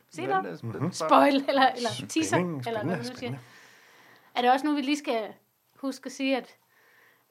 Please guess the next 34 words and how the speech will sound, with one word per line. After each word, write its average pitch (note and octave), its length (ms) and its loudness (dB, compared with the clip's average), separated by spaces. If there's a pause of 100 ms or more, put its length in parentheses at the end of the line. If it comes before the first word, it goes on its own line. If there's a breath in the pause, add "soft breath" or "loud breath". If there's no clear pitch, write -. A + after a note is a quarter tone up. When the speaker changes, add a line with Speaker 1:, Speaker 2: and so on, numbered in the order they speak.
(120)
Speaker 1:
vi A#3 80 -8
har A3+ 80 -8
fået A#3+ 320 -2
en A3+ 80 -6
Instagram? C4 720 -2
Speaker 2:
Åh, D#3 500 4
ja, D#3+ 120 0
ja, D#3+ 200 0
det - 80 -4
er A#2 60 -4
jo A2+ 60 -4
det. D3 280 -6
Hvis A#2+ 180 -14
man, G#2 220 -2
øh, F#2+ 420 -6
hvis G#2 160 -12
man G#2 140 -2
er G#2 100 0 (200)
typen, D3 240 -8
der B2+ 100 0
er A#2+ 40 -4
på A#2 180 -2
Instagram, D3 500 -8
så D3+ 120 -14
kan C#3 140 -10
man, A2+ 240 -6
øh, F#2+ 140 -6
følge C3+ 240 -4
os E3+ 100 -8
på, A2+ 340 -4
øh, G2+ 360 -4 (440)
Podcast D#3+ 720 -4
om A#2 200 -8
Ingenting C#3 560 -8